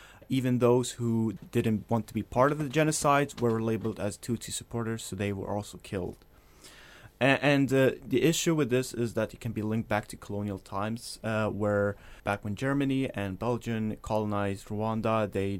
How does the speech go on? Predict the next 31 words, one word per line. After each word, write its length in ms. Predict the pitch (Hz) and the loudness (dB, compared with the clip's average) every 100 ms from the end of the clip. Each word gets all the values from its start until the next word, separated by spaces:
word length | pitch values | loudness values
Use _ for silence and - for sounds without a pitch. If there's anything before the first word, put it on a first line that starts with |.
| - | -4
did 200 | 95 90 | -6 -2
ro-, 260 | 107 113 - | -4 -4 -6
racial 380 | 104 110 107 98 | -4 -4 -4 -6
profiling, 840 | - 143 143 135 135 139 139 135 139 - - - | -4 -4 -2 2 2 2 2 -2 -4 -14 -20 -8
and 500 | - 110 107 107 101 - | -2 0 2 0 -2 -4
they 420 | 113 110 110 107 101 113 | 0 2 2 0 -2 -2
basically 720 | 113 - - 113 107 104 101 - | -2 -4 -8 -4 -2 -2 -4 -6
made 240 | 101 98 - | -6 -4 0
I 140 | 117 | 2
D 100 | 131 | 2
cards 540 | 120 123 123 120 - - | 0 2 4 4 0 -8
with 120 | 98 - | -8 -8
eth-, 200 | - - | -14 -14
eth-, 100 | - - - - | -14 -14 -14 -10
ethnicities 880 | - - 123 123 143 - 131 123 - | -8 -2 -2 0 -4 -2 -2 -2 -4
of 140 | - 98 | -10 -6
these 160 | 107 | -6
people, 440 | - 120 120 123 120 - - - - | -6 -8 -2 -2 -2 -10 -20 -12 -2
and 420 | 117 113 110 107 - - - | 2 2 2 0 -4 -6 2
basically 320 | 131 - 147 127 | 2 2 -4 -4
s-, 60 | |
just 380 | - 117 - - - | 0 0 -2 -10 -8
fueling 400 | 113 123 120 113 | 2 4 4 4
up 200 | 107 - | 2 -2
to 100 | - | -4
this 240 | 104 92 - - | -2 -2 -6 -8
big, 220 | 113 107 - - | -4 -2 -4 -4
big 180 | 107 - - - | -4 -6 -18 -8
genocide 420 | 107 101 - 98 | -2 -2 0 -2
that's 180 | 90 98 | -2 -4
gonna 180 | - | -4